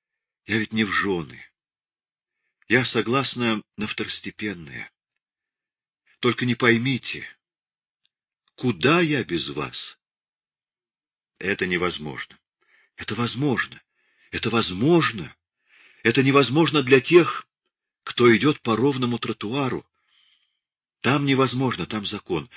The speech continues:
А вы по воздуху, вы летите. Вы же не существуете, как существуем мы все.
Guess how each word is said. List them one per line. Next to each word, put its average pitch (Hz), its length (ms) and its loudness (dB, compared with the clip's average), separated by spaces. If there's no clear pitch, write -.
А 90 140 -2
вы 117 220 2
по 117 200 -4
воздуху, 104 640 -4
вы 101 220 0
летите. - 840 -4
Вы 120 200 0
же 135 140 0
не 131 100 0
существуете, 135 880 0
как 120 220 -2
существуем 120 800 0
мы 107 160 -2
все. - 420 -4